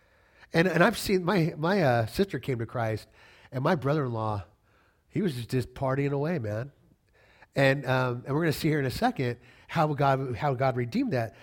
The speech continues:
So Paul's first thing is, like, you stay with them. You're not gonna divorce your unbelieving spouse. And he goes on,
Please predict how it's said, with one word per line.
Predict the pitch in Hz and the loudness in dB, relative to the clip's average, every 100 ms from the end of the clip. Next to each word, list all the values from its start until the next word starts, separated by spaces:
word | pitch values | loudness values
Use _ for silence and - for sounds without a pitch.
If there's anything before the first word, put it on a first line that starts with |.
| - | -8
So | - | -6
Paul's | - 262 277 | 0 2 2
first | - 277 269 | 2 0 2
thing | 214 180 | 2 2
is, | 160 | 2
like, | 165 | -2
you | 175 | -2
stay | - 226 226 | 0 4 4
with | 170 | 2
them. | 131 | 0
You're | 190 | 0
not | 262 | 0
gonna | 277 | -4
divorce | 214 170 185 185 | -2 -2 0 0
your | 160 | -2
unbelieving | 160 151 151 131 | -2 -2 -2 -4
spouse. | - 131 120 - - - - - - | -6 -6 -8 -12 -20 -20 -20 -20 -4
And | - | 2
he | 233 | 6
goes | 240 233 | 8 8
on, | 196 117 | 4 2